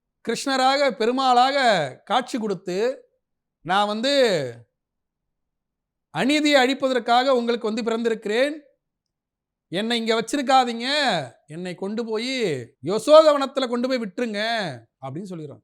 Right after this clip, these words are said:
உடனே என்ன பண்றாங்க? "அங்க இருக்கக்கூடிய ஒரு பெண் குழந்தையை திருப்பி எடுத்துட்டு வந்துருங்கன்னு" சொல்லிடுறாங்க. உடனே வசுதேவர், "இந்த சிறையில இருந்து எப்படி போப் போறோம்? கண்ணனே வழிகாட்டினான்" அப்படின்னு சொல்லி குழந்தைய ஒரு கூடையில வச்சு எடுத்துக்கிட்டு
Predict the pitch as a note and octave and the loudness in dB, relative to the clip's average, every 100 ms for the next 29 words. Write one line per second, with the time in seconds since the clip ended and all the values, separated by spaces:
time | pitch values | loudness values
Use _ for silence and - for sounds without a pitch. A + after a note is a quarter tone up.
0 | _ F3+ G#3 C4+ C#4+ C4 C4+ B3+ A#3 G#3+ | _ -2 0 2 2 2 -2 -2 0 0
1 | F#3 F3 A3+ C#4 G#3 A#3+ C4 C4+ D4+ C4+ | 2 0 0 0 -2 0 -2 -2 -6 -6
2 | B3+ C4 D4+ D4+ B3 F3+ C#3+ B2 _ _ | -2 2 4 4 2 0 -2 -8 _ _
3 | F#3 F#3 B3 E4 E4 D4 C4+ C4+ B3+ B3+ | -6 0 2 2 2 2 2 0 -2 -4
4 | B3 A3 A#3+ A3 F#3+ F3+ G#3 E3+ D3 A#2+ | -4 -4 -4 -4 -6 -8 -10 -10 -12 -14
5 | - F3+ A#3 C4 A#3+ B3+ B3+ B3+ B3+ F3+ | -6 -4 0 -2 -2 0 2 2 0 -2
6 | C3+ - - E3 G#3 A#3+ A#3+ B3+ A#3+ A#3+ | -6 -10 -14 -8 -2 2 2 2 0 0
7 | G#3+ B3+ C4 B3+ A3 D3+ - F#3 A#3+ C4 | -2 -2 0 0 0 -2 -2 -2 2 4
8 | C#4+ C4 C4 C4 B3 B3+ A#3+ C#4 B3 B2 | 6 4 4 2 2 -2 0 0 -2 -6
9 | - _ _ _ _ _ D3+ G#3+ A#3+ A3 | -16 _ _ _ _ _ -8 -8 -4 -4
10 | C4+ B3 G#3+ A#3+ B3+ A3+ F#3 - A#3+ B3+ | -4 -4 -2 0 0 0 0 -2 -2 0
11 | G#3+ A3 G#3 G#3 A3 C4+ D4 G#3 | 0 -4 -6 -6 -4 2 4 4